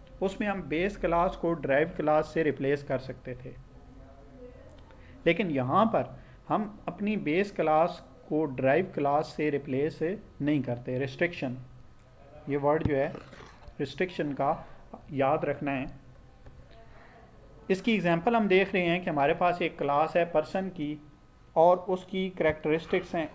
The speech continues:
एज और set age। एज जो है वो zero to hundred है,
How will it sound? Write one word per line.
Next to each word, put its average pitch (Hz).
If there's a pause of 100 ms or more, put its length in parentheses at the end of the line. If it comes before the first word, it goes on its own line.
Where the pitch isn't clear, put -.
(140)
एज 185 (1080)
और 151
set 135
age। 123 (2000)
एज 214
जो 202
है 190
वो 202
zero 139
to 190
hundred 160
है, 170